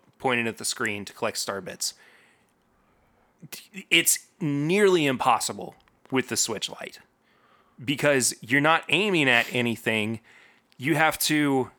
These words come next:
stop pressing buttons on the right side of the controller, and start moving your finger around the screen to imitate the Wii Remote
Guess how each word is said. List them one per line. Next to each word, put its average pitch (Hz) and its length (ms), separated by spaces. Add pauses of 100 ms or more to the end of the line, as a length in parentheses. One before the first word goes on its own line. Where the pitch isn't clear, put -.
(240)
stop - 640
pressing 170 500
buttons 143 360
on 127 120
the 117 60
right 127 240
side 131 200
of 127 60
the 120 60
controller, 127 520 (560)
and 135 240
start - 420 (480)
moving 147 380
your 127 120
finger 139 420
around 110 300
the 98 80
screen 110 560 (200)
to 123 320
imitate 127 680
the 117 80
Wii 110 260
Remote 107 520